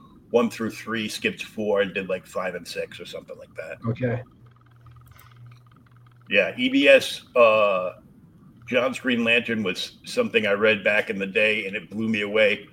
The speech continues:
Speaker 1: Ivan
Speaker 2: Mm.
Speaker 1: Rice was the colorist, and he's one of my favorites still today. Yeah.
Speaker 2: Mm-hmm.
Speaker 1: I got so upset because E B S was booked at a show here in Mass.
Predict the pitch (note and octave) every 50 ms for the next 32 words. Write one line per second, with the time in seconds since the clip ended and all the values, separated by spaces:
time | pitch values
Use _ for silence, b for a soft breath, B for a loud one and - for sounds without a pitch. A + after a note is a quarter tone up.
0 | - - - G2+ A2+ B2 B2 B2 A#2 A#2 A2+ A#2 A#2 A#2 B2 A#2+ - - - A#2+
1 | G#2 F#2 F2+ G2 - - B2 A#2+ A#2+ A#2+ A#2+ A#2 A2+ - - - - - - -
2 | - - _ - - F#2 A2+ A#2+ A2 - A2+ G#2 G#2 F#2+ F2+ F#2 - - A#2+ A2+
3 | A2 G2+ G2+ G2+ - - - - A2 G2 G2 - G#2+ G2+ G2 F2 - - A2 A2+
4 | G#2 G2+ F2+ - - - - - - E3 D#3+ E3 D#3+ D3+ D#3 D#3 D3+ D3+ D3 C#3
5 | C3+ B2 - - - - - - - - - - - B2 C#3 D#3+ D#3+ D#3+ D#3 C#3+
6 | C3+ B2 - - - - - - - - - - - - - - - - - -
7 | - - - - F3 E3 E3 F3 F3 E3+ D#3 E3 - - - - - - C3+ A#2+
8 | G2+ F#2+ G2 - - - - - - - - - - - A#2 A2 - B2+ A2+ -
9 | G#2 A#2+ C3+ C3 C#3 C3+ C3+ B2+ A#2+ - A#2+ A2 F#2 F#2+ F2+ A2+ B2+ B2+ - C#3
10 | C3+ A#2+ G#2 - - C#3+ B2+ A#2 G#2+ G2+ G2 - - - - - - - - -
11 | - - - A#2+ A#2 A2 G#2+ G2+ G2+ A2 A2 G#2+ G2+ G2 F#2 - - - -